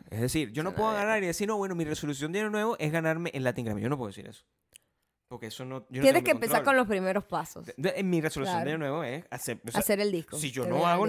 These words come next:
Speaker 1: ninguna canción, ¿verdad? No le canto, "Luz Daniela, ¿cómo yo me voy a ganar el Latin Grammy?". Entonces, eso,
Speaker 2: Claro.
Speaker 1: eso es mi control, eso es lo que yo
Speaker 2: Ok.
Speaker 1: hago. ¿Entiendes? Yo te tengo que enseñar a ti
Speaker 2: Entonces,
Speaker 1: cómo
Speaker 2: Luz
Speaker 1: funcionan las
Speaker 2: Daniela,
Speaker 1: viejas.
Speaker 2: s-, mira, además, ese nombre,
Speaker 1: La, Luz
Speaker 2: Luz.
Speaker 1: Daniela.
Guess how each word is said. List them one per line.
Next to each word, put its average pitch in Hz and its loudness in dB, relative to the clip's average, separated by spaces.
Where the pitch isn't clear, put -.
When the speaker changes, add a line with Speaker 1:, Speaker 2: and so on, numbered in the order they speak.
Speaker 1:
ninguna 170 2
canción, 165 0
¿verdad? 165 -2
No 143 0
le 135 2
canto, 143 -4
"Luz 208 4
Daniela, 226 0
¿cómo 196 -8
yo 160 -6
me 156 -6
voy 139 -4
a 135 -4
ganar 107 -8
el 98 -10
Latin 82 -14
Grammy?". - -16
Entonces, 123 -8
eso, 156 -2
Speaker 2:
Claro. - -6
Speaker 1:
eso - -10
es - -12
mi 131 -8
control, 156 -8
eso - -12
es 190 -4
lo 185 -4
que - -8
yo 101 -4
Speaker 2:
Ok. 104 -2
Speaker 1:
hago. 98 -8
¿Entiendes? 156 -10
Yo 165 -10
te 226 -8
tengo 240 -6
que 156 -10
enseñar 101 -12
a - -12
ti - -18
Speaker 2:
Entonces, 392 2
Speaker 1:
cómo 370 8
Speaker 2:
Luz 294 8
Speaker 1:
funcionan 277 8
las 254 6
Speaker 2:
Daniela, 240 10
Speaker 1:
viejas. - -6
Speaker 2:
s-, - -10
mira, 226 6
además, 190 2
ese 208 -4
nombre, 196 -4
Speaker 1:
La, - -8
Luz 120 6
Speaker 2:
Luz. 233 4
Speaker 1:
Daniela. 101 -2